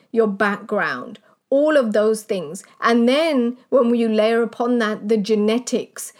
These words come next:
your ancestral stuff that's been going on, it is no small feat. You are going to want to be surrounded with the right kind of support, the nourishing support that you require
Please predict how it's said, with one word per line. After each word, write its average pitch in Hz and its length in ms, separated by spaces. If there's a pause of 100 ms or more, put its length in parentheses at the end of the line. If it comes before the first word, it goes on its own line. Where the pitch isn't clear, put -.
(160)
your 214 500
ancestral 233 960
stuff 202 380
that's 202 240
been 208 240
going 202 320
on, 175 160 (420)
it 240 140
is 233 240
no 220 380
small 208 580 (240)
feat. 202 320 (180)
You 226 240
are 214 140
going 226 720 (320)
to 226 500 (260)
want 220 560
to 247 140
be 214 180
surrounded 214 880
with 214 420 (200)
the 208 180
right 214 800 (160)
kind 208 360
of 202 120
support, 208 500
the 208 80
nourishing 220 800
support 214 580
that 214 200
you 220 220
require 233 640